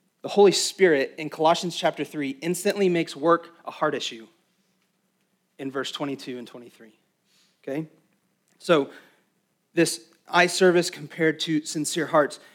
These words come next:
we have this tendency of presenting ourselves to the world because we have a lot of fears, we have a lot of wounds, we have a lot of shame, we have a lot of insecurities, right?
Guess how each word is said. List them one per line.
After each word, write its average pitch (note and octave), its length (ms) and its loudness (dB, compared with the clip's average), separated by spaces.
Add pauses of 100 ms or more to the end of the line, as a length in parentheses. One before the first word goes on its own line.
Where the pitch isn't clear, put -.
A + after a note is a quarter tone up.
(100)
we E3 100 0
have F3 220 0
this D3+ 140 -6
tendency F3 760 -2 (260)
of C#3 140 -10
presenting E3 580 2
ourselves E3 840 4
to - 120 -2
the F3 120 2
world D#3 600 6 (800)
because E3+ 300 2
we F#3 100 8
have A3+ 140 6
a B3 40 6
lot A3 180 8
of A3 80 0
fears, D#3 580 -2 (160)
we F3 100 4
have G3 140 6
a - 20 6
lot G#3 180 8
of G#3 120 4
wounds, E3+ 400 6
we F3+ 80 4
have F#3 140 4
a G3+ 40 2
lot G#3 160 8
of G3 80 0
shame, E3 380 2
we F3 100 4
have F3+ 140 4
a - 20 4
lot F#3+ 180 8
of G3 80 2
insecurities, E3 800 -2
right? D#3 280 2